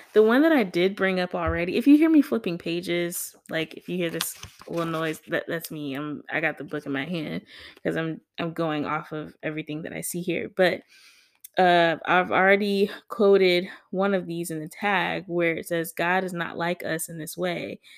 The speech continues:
seeing the needs of others and scrolling to the next post, declining the call, denying relief."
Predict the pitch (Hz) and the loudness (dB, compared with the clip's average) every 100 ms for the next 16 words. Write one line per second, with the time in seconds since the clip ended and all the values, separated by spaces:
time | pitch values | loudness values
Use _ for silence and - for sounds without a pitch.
0 | - _ - 214 220 196 170 175 175 170 | -20 _ -4 0 2 2 -2 -4 -4 -6
1 | - 156 156 156 165 165 - 185 185 185 | -6 -6 -4 -6 -6 -10 -6 -2 0 0
2 | 185 175 170 165 - - 214 202 196 196 | -4 -6 -8 -8 -12 -6 0 2 0 -4
3 | 170 - 190 185 180 170 - - 180 180 | -10 -10 -8 -6 -4 -6 -10 -8 -2 -2
4 | 175 175 - - _ - 175 175 175 190 | -2 -4 -10 -20 _ -6 -2 0 0 0
5 | 208 185 165 160 165 175 175 - - | 0 -2 -4 -4 -6 -4 -6 -8 -16